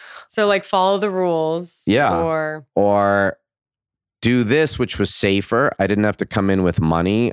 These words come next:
Speaker 2: I didn't have to worry about the things that were stressing me out at the last two, which was running a business I really didn't understand, right? I knew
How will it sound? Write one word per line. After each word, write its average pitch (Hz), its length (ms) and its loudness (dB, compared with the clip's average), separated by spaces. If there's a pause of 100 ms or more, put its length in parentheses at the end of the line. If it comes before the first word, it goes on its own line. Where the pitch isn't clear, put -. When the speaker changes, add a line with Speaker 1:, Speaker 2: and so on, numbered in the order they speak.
Speaker 2:
I 92 100 0
didn't 95 240 2
have 92 320 -2
to 87 420 2 (420)
worry 110 440 2
about 95 320 0
the 92 80 -4
things 101 400 0
that 98 100 2
were 90 140 0
stressing 98 560 0
me 90 180 2
out 87 420 0 (120)
at 95 160 -2
the 95 80 0
last 92 400 0
two, 123 100 0
which 113 160 0
was 90 200 2
running 92 300 2
a 90 40 0
business 90 440 0
I - 40 0
really 90 280 2
didn't 85 400 0
understand, 90 840 0 (180)
right? 101 240 2
I 90 120 2
knew 95 480 2